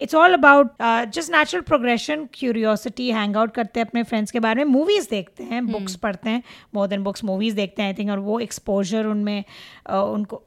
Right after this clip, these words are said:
Speaker 1: वहीं से मिलता है इन,
Speaker 2: हम्म।
Speaker 1: uh, इन इश्यूज पे।
Speaker 2: मेरे केस में क्योंकि, uh, जब मैं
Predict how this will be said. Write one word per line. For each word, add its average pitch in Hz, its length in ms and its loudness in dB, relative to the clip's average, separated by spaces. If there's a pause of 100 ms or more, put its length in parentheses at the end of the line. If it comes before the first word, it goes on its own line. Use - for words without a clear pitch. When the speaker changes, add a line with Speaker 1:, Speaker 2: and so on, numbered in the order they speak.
Speaker 1:
वहीं 254 220 2
से 294 140 -6
मिलता 247 280 -4
है 208 200 -6 (100)
इन, 220 100 -4
Speaker 2:
हम्म। 214 140 -2
Speaker 1:
uh, 226 320 -6
इन 202 380 -4
इश्यूज 214 340 -6
पे। - 120 -20 (160)
Speaker 2:
मेरे 254 260 6
केस 320 340 0
में 320 100 4
क्योंकि, 302 360 0
uh, 233 680 2 (240)
जब 220 140 0
मैं 233 340 4